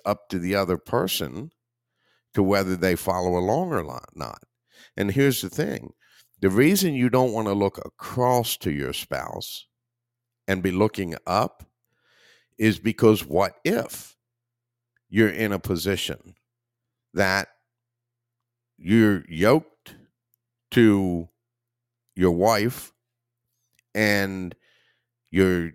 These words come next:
you did that in the midst of God, but she's not in circumcision of the heart yet, but you are, and you focus on God, then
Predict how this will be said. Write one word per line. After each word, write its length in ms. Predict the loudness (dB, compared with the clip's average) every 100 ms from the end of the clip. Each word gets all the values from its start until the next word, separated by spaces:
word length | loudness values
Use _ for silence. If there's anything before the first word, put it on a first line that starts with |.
| _
you 200 | -2 0
did 260 | 2 2
that 320 | 2 2 0
in 140 | -4 -6
the 60 | -2
midst 320 | -2 -2 -8
of 160 | -8
God, 500 | -2 0 0 -2 -2
but 300 | -4 -4 -4 _
she's 420 | -10 -2 0 0 -2
not 320 | -2 -2 -6 -8
in 220 | -8 -6
circumcision 680 | -4 -4 -4 -6 -4 -4 -8
of 80 | -6
the 100 | -4
heart 280 | -2 -2
yet, 260 | -2 -6 -6
but 220 | -8 -8 0
you 160 | 0 0
are, 360 | -6 -6 -12 -12 _ _ _ -20 -20 _ _ _ _ _
and 480 | 2 4 2 -4 -10 _ _ _ _
you 260 | 2 4
focus 500 | 4 4 2 4 0
on 220 | 0 -4 -4
God, 680 | -2 -2 -6 -10 -12 -12 -16 _ _ _ _ _ _ _ _ _ _ _ _ _ -20 _
then 480 | 2 4 2 0